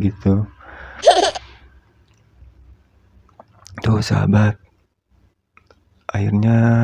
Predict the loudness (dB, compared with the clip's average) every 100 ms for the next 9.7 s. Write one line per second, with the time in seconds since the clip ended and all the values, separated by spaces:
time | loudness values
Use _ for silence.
0 | 0 -2 -8 -20 -20 -20 -20 _ _ _
1 | _ _ _ _ _ -12 -6 -4 -4 -4
2 | -2 -2 -4 -2 0 0 0 0 0 0
3 | 0 -2 -4 _ _ _ _ _ _ _
4 | _ -8 -4 0 2 2 0 -2 0 -2
5 | 0 0 0 0 -2 -2 -2 -4 _ _
6 | _ _ -8 -6 -2 -2 -2 -2 -2 -2
7 | -2 -4 -2 0 2 0 -4 -10 _ _
8 | _ _ _ -4 -4 -4 -6 -2 -2 0
9 | 0 0 -2 -4 -4 -4 -6